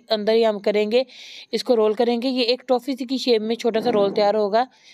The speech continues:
ये देखिए, इसके एंड पे भी लगा देंगे। ये मैंने मैदा और पानी डालकर इसकी स्लरी सी बनाई है, ये हम लगाएंगे। ये देखिए, दोनों तरफ। तो ये छोटा सा टॉफ़ी रोल टाइप तैयार हो गया है। अब हम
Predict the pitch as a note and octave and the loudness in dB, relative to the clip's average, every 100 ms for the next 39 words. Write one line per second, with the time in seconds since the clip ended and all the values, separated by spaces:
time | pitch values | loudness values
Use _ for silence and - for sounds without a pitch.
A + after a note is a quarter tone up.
0 | _ G#3 G3+ G3+ G#3 G3+ G3+ A3 G#3+ G#3 | _ -2 -2 2 0 0 0 0 2 0
1 | G#3 A3 A3+ G#3+ G3 G#3 A3+ A3+ A3 A3 | 0 0 2 2 2 0 -4 0 0 0
2 | A3 G#3+ G3+ F#3+ F3 G#3+ A#3 - - - | -2 -2 -2 -2 0 0 0 -6 -20 -14
3 | - G3+ G3+ F#3+ G3 G#3 G3 F#3+ G3 A3 | -4 -2 0 -2 0 0 2 2 0 0
4 | G#3 A#3 - G#3 G3 A3 B3+ A3 G3 F#3+ | 0 -2 0 0 2 0 -2 -2 0 0
5 | B3 B3+ _ - - F#3+ G#3+ A3 G3+ F#3 | -2 -4 _ -20 -8 0 0 2 0 0
6 | F3+ F#3+ G#3 F3 E3 E3 F3 E3+ E3 D#3+ | 0 0 0 0 -2 -2 -2 -2 -2 -4
7 | - _ _ _ _ _ _ _ - G3+ | -4 _ _ _ _ _ _ _ -6 0
8 | A3 G3+ - - B3 A3+ A#3+ A#3+ B3+ A#3 | 0 0 -8 -6 0 2 2 0 0 0
9 | G#3+ - B3+ A3 G#3 G#3 F#3+ G3+ F#3 F#3 | 0 2 2 2 2 0 0 0 2 2
10 | G#3+ G3+ A#3 C4 - - - - A3 A#3+ | 0 0 0 0 -8 -20 -10 -4 -2 0